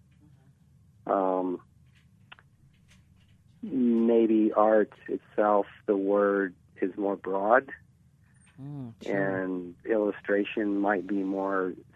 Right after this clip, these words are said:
Speaker 1: seen as more specific. But I
Speaker 2: Mm-hmm.
Speaker 1: think I've always felt that illustrators are artists and artists are illustrators.
Speaker 2: Mm-hmm. Mm, yeah, I, I think so too.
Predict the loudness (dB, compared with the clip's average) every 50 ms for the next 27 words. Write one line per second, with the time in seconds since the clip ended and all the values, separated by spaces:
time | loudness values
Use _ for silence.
0 | -10 0 2 4 4 4 2 0 0 -2 -2 -2 -2 -4 -6 -6 -8 -8 -8 -8
1 | -10 -12 -10 -6 -4 -4 -4 -4 -6 -10 -8 -6 -4 -2 -4 -4 -2 0 0 0
2 | 0 0 -4 -16 -20 -20 _ -20 _ _ _ _ _ _ _ _ _ _ _ _
3 | _ _ _ _ _ -2 0 2 2 6 6 6 6 6 6 2 0 -2 -4 2
4 | 2 4 4 2 2 0 0 0 0 -2 -2 -2 -2 -2 -4 -6 -6 -2 0 2
5 | 2 2 0 0 -2 -2 -4 -6 -10 -12 -18 -20 -20 -20 -20 -20 _ _ _ _
6 | -20 -20 _ _ _ _ _ _ _ 4 6 6 6 6 4 0 -2 -2 -2 -4
7 | -6 -8 -10 _ -6 -4 -2 -2 -2 -2 -2 -4 -6 -4 -4 -2 -2 -2 -4 -6
8 | -8 -8 -10 -10 -12 -10 -8 -6 -6 -6 -6 -8 -8 -8 -8 -8 -10 -10 -12 -14
9 | _ _ _ _ -16 -16 -16 -16 -14 -10 -6 -4 -4 -2 -2 -2 -4 -4 -8 -10
10 | -8 -8 -8 -8 -10 _ -12 -12 -10 -8 -8 -10 -10 -8 -10 -10 -10 -10 -12 -10
11 | -8 -6 -4 -4 -4 -6 -6